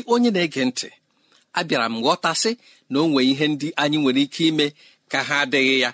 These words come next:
ma n'ezie ihe ndị ahụ dị ya n'ụzọ dị aṅaa. Ịgọnarị na abụ m okenye apụghị ime ka m ghọọ nwatakịrị. Enwere m ike mechasịa ihu m,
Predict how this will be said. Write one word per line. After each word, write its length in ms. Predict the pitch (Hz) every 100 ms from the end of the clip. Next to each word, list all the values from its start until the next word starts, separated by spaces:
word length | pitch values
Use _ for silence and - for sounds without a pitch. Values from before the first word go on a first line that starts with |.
| _ _ -
ma 140 | 123 131
n'ezie 440 | 139 135 147 135 120
ihe 220 | 143 156
ndị 160 | 156 139
ahụ 220 | 139 135 110
dị 160 | 98 110
ya 100 | 117 - _
n'ụzọ 320 | - 220 202 180
dị 140 | 151 147
aṅaa. 360 | 107 123 110 - _ - _
Ịgọnarị 640 | 302 302 226 202 143 127 101 _ _ -
na 100 | 165
abụ 160 | 190 175
m 100 | 170
okenye 540 | 180 175 190 135 107 92 _ _ -
apụghị 420 | 190 202 160 135 151
ime 180 | 160 143
ka 140 | -
m 140 | 131 143
ghọọ 160 | 127 120
nwatakịrị. 580 | 131 131 110 - 131 123 _ _ _ _
Enwere 320 | 311 381 240 190
m 80 |
ike 260 | 196 208 208 202 _ _ _ _ _ -
mechasịa 580 | 233 262 262 247 240 233
ihu 260 | 233 202 202
m, 180 | 156